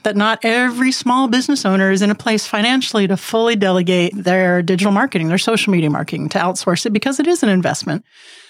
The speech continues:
But you guys still want guidance from the pros so that you can effectively get in front of your ideal client on social media.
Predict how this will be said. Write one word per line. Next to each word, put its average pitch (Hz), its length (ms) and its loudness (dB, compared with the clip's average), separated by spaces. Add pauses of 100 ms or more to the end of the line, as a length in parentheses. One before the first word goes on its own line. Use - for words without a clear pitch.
(140)
But 330 280 0
you 226 140 2
guys 269 340 0
still 330 380 0
want 262 300 2
guidance 208 400 0
from 202 180 -2
the 202 80 0
pros 214 380 0
so 220 100 -4
that 196 140 0
you 277 240 2
can 247 160 -2
effectively 185 520 0
get 202 220 0
in 202 80 2
front 196 220 -2
of 180 80 2
your 180 100 4
ideal 180 320 2
client 165 400 0 (240)
on 190 220 2
social 214 340 0
media. 214 380 0